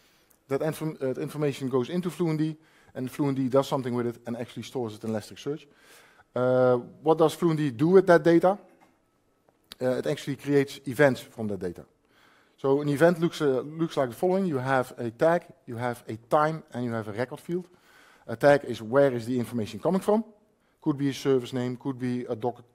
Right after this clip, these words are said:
container I D, whatever. So you can make up your tags, whatever you want. A timestamp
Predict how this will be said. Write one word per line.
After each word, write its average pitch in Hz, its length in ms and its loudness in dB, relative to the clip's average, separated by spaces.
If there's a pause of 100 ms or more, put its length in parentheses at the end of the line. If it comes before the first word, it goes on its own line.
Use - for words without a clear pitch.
(100)
container 143 400 -2
I 127 120 -2
D, 120 320 -6
whatever. 120 440 -4
So 104 240 -14 (520)
you 113 120 -12
can 101 300 -8 (260)
make 117 200 -6
up 113 100 -10
your 98 100 -10
tags, 98 420 -8
whatever 104 220 -10
you 95 80 -10
want. 180 180 -8 (600)
A 113 80 -12
timestamp 175 480 2